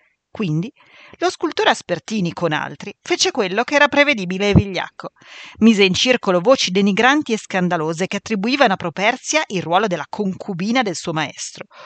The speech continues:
lo scultore Malvasia, e soprattutto sollevarono la, a loro dire, ingiustizia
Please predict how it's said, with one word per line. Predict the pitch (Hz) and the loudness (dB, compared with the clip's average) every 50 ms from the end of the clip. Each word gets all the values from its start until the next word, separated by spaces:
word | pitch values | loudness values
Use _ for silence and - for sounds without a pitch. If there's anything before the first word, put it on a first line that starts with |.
| - - | -16 -8
lo | - 175 | -6 -6
scultore | 160 - - - 269 262 - 190 175 185 | -6 -6 -6 -8 -8 -2 0 2 2 2
Malvasia, | 180 175 165 165 151 160 165 143 147 139 139 135 - _ _ - - - | 2 2 0 0 0 -2 -2 -4 -6 -12 -12 -12 -14 _ _ -20 -20 -20
e | _ - 277 | _ -8 -6
soprattutto | - - 381 - 466 - - - 381 180 - 180 | -4 -4 -4 -4 -4 -4 0 0 0 0 0 -4
sollevarono | 170 - 196 185 185 185 185 196 226 226 226 185 185 | -4 -2 -2 0 0 2 4 4 4 2 2 0 -2
la, | 170 165 170 180 180 170 | 0 2 4 4 4 4
a | - - 180 | 2 -2 -2
loro | 185 185 180 180 185 | 0 2 2 2 2
dire, | 185 180 220 233 208 180 - _ | 0 2 2 4 4 4 0 _
ingiustizia | - 269 294 254 208 202 175 - - - 208 175 - - - 233 - - | -4 -4 -2 -2 -2 -2 -4 -4 -4 -4 -4 -4 -4 -6 -4 0 0 0